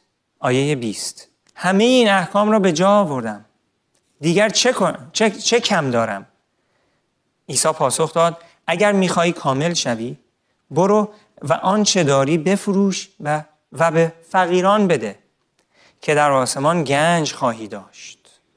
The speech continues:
آنگاه بیا و از من پیروی کن. جوان میشنوه.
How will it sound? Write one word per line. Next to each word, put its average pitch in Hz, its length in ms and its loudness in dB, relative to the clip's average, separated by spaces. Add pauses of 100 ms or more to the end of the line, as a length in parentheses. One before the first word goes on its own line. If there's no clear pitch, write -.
(1080)
آنگاه 135 340 0
بیا 151 380 0 (380)
و 135 280 -2 (400)
از 123 240 -2
من 151 240 0
پیروی 180 440 -6
کن. 156 280 -10 (2500)
جوان 127 460 -8 (1500)
میشنوه. 131 540 -8